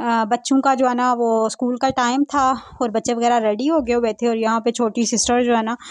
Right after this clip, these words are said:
वो यहाँ पे अपने लिए ऑमलेट बना रही हैं। और, अ, साथ जो है ना वो मैंने फिर थोड़ी सी वीडियो रिकॉर्ड कर ली।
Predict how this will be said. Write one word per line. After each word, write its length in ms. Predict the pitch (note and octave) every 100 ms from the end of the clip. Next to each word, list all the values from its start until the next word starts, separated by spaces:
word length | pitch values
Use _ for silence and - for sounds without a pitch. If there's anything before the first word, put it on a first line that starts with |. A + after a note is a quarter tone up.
| - - A3+
वो 60 |
यहाँ 240 | A#3 B3+ A#3
पे 60 | A#3+
अपने 280 | A#3 A3+ A3+
लिए 280 | A3+ A3+
ऑमलेट 580 | A#3+ B3 B3+ D#4+ E4 D#4
बना 340 | D4 C#4 A#3 A#3
रही 200 | B3 B3
हैं। 160 | B3 - - - -
और, 180 | A3+ G#3+
अ, 920 | G3+ G3+ G3+ G3 G#3 G3+ G#3 - A3
साथ 300 | G#3+ A3+ A3
जो 140 | A3
है 60 | A3
ना 80 | G#3+
वो 120 | G#3+
मैंने 220 | G#3+ G#3
फिर 140 | G#3 A3+
थोड़ी 160 | A3+ A3
सी 140 | -
वीडियो 300 | A3+ A#3 B3+
रिकॉर्ड 420 | C#4 C#4 C4 B3 B3
कर 200 | C4 A#3+
ली। 200 | A#3+